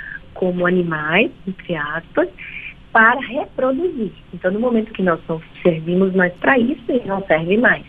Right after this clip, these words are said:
Então, o que que nós fazemos? O que nós fazemos é mostrar pra natureza que a gente ainda tem um pouquinho de hormônio, que a gente tá tranquilo e que a gente pode levar bem. Com isso, eu consigo diminuir os efeitos colaterais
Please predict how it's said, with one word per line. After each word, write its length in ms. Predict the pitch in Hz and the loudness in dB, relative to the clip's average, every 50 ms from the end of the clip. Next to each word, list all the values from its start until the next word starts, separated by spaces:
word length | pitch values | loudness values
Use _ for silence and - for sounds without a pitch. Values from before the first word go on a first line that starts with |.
| - - | -14 -2
Então, 160 | - 240 269 | 0 0 0
o 20 | 285 | 2
que 140 | - 381 - | 0 -2 -2
que 120 | - 392 | 2 2
nós 240 | 370 330 311 262 269 - | 4 4 4 2 0 -2
fazemos? 560 | - 220 196 170 170 170 160 147 143 123 - | 0 0 0 0 -4 -6 -6 -6 -8 -10 -8
O 20 | |
que 120 | 160 196 208 | -4 -2 0
nós 220 | - 254 226 233 | 0 -2 -4 -2
fazemos 440 | - 247 226 233 262 294 294 240 214 | -2 0 2 2 2 2 2 2 2
é 160 | 208 175 - - - - - - - - | 2 0 0 -6 -16 -16 -16 -16 -8 -2
mostrar 480 | 220 233 226 226 - 226 220 220 247 262 | 0 0 0 0 0 2 4 4 2 2
pra 180 | - 233 233 | 2 2 2
natureza 720 | 220 202 196 190 - 190 175 175 175 180 185 202 202 214 226 | 2 2 -2 -2 -4 -8 -6 -6 -4 -2 0 -2 0 -2 -2
que 100 | - 220 | -2 -2
a 40 | 196 | -2
gente 220 | 202 214 214 - | -2 -2 -2 -2
ainda 180 | 214 214 208 202 - - | -2 0 -2 -2 -2 -4
tem 180 | 233 254 277 | -2 0 0
um 80 | 320 359 | 0 0
pouquinho 400 | - - 285 - - 226 220 202 | -2 -2 -4 -2 2 2 2 2
de 100 | 180 196 | 2 -2
hormônio, 500 | 180 170 165 165 165 160 160 165 180 190 | -4 -4 -4 -8 -10 -8 -10 -10 -12 -4
que 100 | - 214 | -4 -4
a 40 | 185 | -2
gente 240 | 185 180 - - | -2 -6 -6 -6
tá 180 | - - 190 208 | -2 0 0 0
tranquilo 600 | 214 - 302 320 330 - - 220 202 196 196 196 - - - - - | 2 0 -4 -4 -4 -2 -2 0 0 0 -2 -4 -8 -12 -20 -12 -8
e 80 | 214 220 | -6 0
que 80 | - | 0
a 40 | 220 | 0
gente 200 | 208 202 196 185 | 0 -2 -8 -8
pode 220 | - - 190 185 185 | -2 -2 0 0 2
levar 300 | 196 202 175 190 196 220 | 0 0 0 0 -4 0
bem. 260 | 220 220 196 175 - - - - | 0 -2 -2 -2 -6 -12 -14 -2
Com 200 | - 254 247 247 | 0 2 2 2
isso, 280 | 233 233 262 277 294 - - | 0 0 -2 -4 -6 -6 -4
eu 160 | 254 233 226 | -2 -2 -2
consigo 560 | 233 - 247 240 226 233 - - 202 185 202 196 | -4 -6 -8 -8 -8 -10 -12 -12 -10 -8 -8 -6
diminuir 840 | 180 220 247 254 254 262 277 277 269 254 233 226 233 269 359 415 392 | -4 -4 -2 0 0 0 0 2 2 2 2 2 2 2 2 2 2
os 60 | 320 | 2
efeitos 460 | 240 - - - - 185 185 185 - - | -2 -2 -2 -2 -4 -4 -4 -4 -6 -16
colaterais 680 | - - 175 175 170 175 - - 180 170 170 160 156 160 | -8 -4 2 2 2 2 2 -2 0 2 4 2 2 0